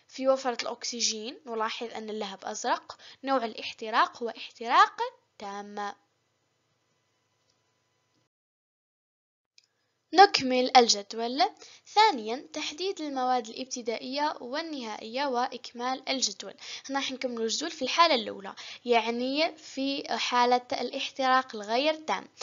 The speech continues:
عندنا أولًا بالأنواع الكيميائية عينيا، حنبداو ساعة بالمتفاعلات، يعني المواد الابتدائية اللي بدينا بهم. عندنا غاز الميثان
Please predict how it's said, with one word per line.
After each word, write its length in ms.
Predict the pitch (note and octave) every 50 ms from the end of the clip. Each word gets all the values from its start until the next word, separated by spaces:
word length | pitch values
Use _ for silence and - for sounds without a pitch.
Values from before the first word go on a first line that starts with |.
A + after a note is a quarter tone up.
| - - - - -
عندنا 260 | A#3+ B3 B3 B3+ B3+
أولًا 680 | - - G4 G#4 A4 F#4+ C4+ A#3+ A3+ A3 B3 C#4+ E4 F4 - - - - - - -
بالأنواع 580 | A3+ C#4 D4 A#3 B3 - - A#3 A#3 B3 B3
الكيميائية 580 | A#3+ A#3+ A#3+ - - A#3+ A3+ A3+ - A3 G#3+ G#3+
عينيا، 600 | G#3+ A3+ A3+ A3 G#3+ A3 C4 D4+ E4+ G4 G#4+ G4+
حنبداو 300 | - - B3 A#3 - E4+
ساعة 220 | - - E4 D4
بالمتفاعلات، 1160 | B3+ B3 B3+ B3+ B3 - - A3+ - - A3 G#3 G3 G3 G3+ G#3+ G#3+ G#3+ F#3+ - - - - - - _ - - _ _ -
يعني 340 | A3 G#3 A3 A#3+ C#4 C#4+
المواد 340 | B3 A3 A3 A3+ B3 B3 A3+
الابتدائية 640 | A#3 - A#3+ A3+ - A3+ G#3 G#3+ G#3 - A#3+ C4 C#4
اللي 140 | C4 A3+
بدينا 360 | G#3 - - B3 B3+ C4+ C#4 C4+
بهم. 300 | G#3 G3 - - - - _ _ - - - - - - -
عندنا 400 | G#3+ G#3 G#3 G3+ A3 A3+ G#3+ - -
غاز 480 | A3 G#3 G#3 A3+ A3+ A3 A3 G3+ G3 G3
الميثان 600 | F#3+ F#3+ F3+ F3+ - - - F#3 F#3+ G#3+ D4